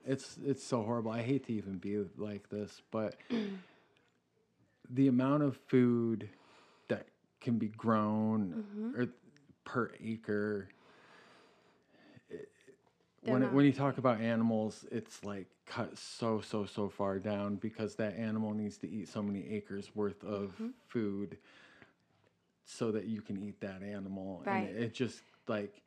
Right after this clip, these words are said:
Speaker 2: So
Speaker 1: if we're
Speaker 2: it's
Speaker 1: gonna talk about sustainability of this earth,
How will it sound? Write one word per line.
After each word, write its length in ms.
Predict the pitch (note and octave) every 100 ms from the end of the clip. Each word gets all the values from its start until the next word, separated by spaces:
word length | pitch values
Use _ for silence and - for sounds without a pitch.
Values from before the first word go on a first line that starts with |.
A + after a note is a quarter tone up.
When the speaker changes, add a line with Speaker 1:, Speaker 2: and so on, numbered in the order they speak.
| _ - - - _ _ _ _ -
Speaker 2:
So 80 | G#3
Speaker 1:
if 240 | F#3 C#3 E3+
we're 80 |
Speaker 2:
it's 60 | F3+
Speaker 1:
gonna 140 | G3+
talk 260 | E3 D#3 A#2+
about 180 | A2+ G#2+
sustainability 880 | - G#2+ A#2 A2 G2 G2+ F#2+ F#2+ F2+
of 100 | F2+
this 260 | G2 G2 -
earth, 320 | F2+ - F2+